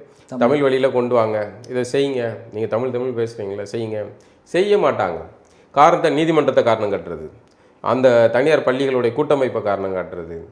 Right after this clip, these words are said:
Speaker 2: அதெல்லாம் ஆரோக்கியமான ஒரு கா-, நீங்க ஒரு டாஸ்மாக்குக்காக உச்சநீதிமன்றத்துக்கு ஓடி போக தெரியுதுல்ல? மக்கள் நலன் சார்ந்த பிரச்சனைக்கு எதுக்காக நீ இப்படி உச்சநீதிமன்றத்தை துள்ளிட்டு போயிருக்கீங்களா?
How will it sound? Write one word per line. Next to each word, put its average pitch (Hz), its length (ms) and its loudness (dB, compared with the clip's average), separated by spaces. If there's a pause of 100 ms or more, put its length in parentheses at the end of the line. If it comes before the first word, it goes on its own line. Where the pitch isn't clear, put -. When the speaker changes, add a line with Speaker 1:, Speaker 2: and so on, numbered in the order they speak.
(240)
Speaker 2:
அதெல்லாம் 120 420 0
ஆரோக்கியமான 131 800 0
ஒரு 120 200 0
கா-, 117 240 0
நீங்க 120 240 -2
ஒரு 110 180 0
டாஸ்மாக்குக்காக 123 1200 2
உச்சநீதிமன்றத்துக்கு 117 680 0
ஓடி 135 140 4
போக 113 280 -2
தெரியுதுல்ல? 92 460 -6 (560)
மக்கள் 123 320 0
நலன் 143 360 2
சார்ந்த 123 260 -2
பிரச்சனைக்கு 139 400 0
எதுக்காக 131 440 4
நீ 127 60 2
இப்படி 113 200 -4
உச்சநீதிமன்றத்தை 113 520 -4
துள்ளிட்டு 120 360 -6
போயிருக்கீங்களா? 95 460 -6